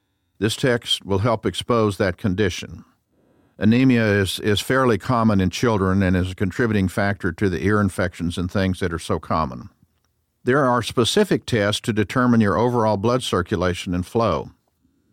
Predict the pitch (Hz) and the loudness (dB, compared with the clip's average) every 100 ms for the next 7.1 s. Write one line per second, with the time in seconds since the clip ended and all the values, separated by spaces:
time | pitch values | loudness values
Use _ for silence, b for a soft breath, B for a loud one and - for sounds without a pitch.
0 | _ _ - 113 131 127 123 113 95 110 | _ _ -4 0 0 2 0 2 0 2
1 | 110 98 104 95 - 107 101 117 113 87 | 0 0 0 0 0 0 0 0 0 0
2 | 92 95 - 87 87 92 107 113 - 120 | -2 -4 -4 -6 -4 -2 0 0 0 0
3 | 117 - 98 104 104 120 110 87 - 98 | -2 -4 -2 -2 0 0 2 0 0 0
4 | 107 98 98 85 78 85 - 87 - 107 | 0 0 -4 -6 -4 -6 -6 -10 -4 -4
5 | - - - - _ _ _ _ _ _ | -4 -10 -14 -20 _ _ _ _ _ _
6 | - 107 113 139 170 127 120 98 127 139 | -4 2 2 4 4 4 2 0 0 2
7 | 151 | 2